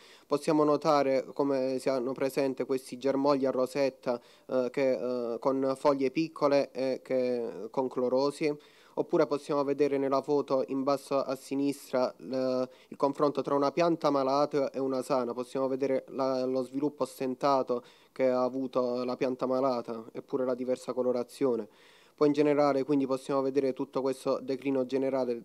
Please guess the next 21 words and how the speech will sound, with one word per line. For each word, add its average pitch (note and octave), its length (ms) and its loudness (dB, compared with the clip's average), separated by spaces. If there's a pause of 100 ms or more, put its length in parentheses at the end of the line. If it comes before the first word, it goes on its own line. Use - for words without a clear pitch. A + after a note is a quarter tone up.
della C#3 240 0
pianta, C#3+ 600 -2 (480)
quindi A#2+ 300 -6
cloro-, A#2+ 520 -4
giallumi, A#2+ 640 -4
clorosi. B2 600 -4 (540)
E, D#3+ 260 4
eh, D3+ 440 2 (100)
questi D#3+ 240 0
invece D3 340 0
sono C#3 240 -2
sempre C#3+ 300 -2
mandorli C3+ 500 2
in C3 120 2
una C3+ 160 0
fase C3+ 240 0
avanzata C3 460 -2
della B2 200 -4
malattia, D3 720 2
eh, C3+ 400 -4
prima C#3 260 0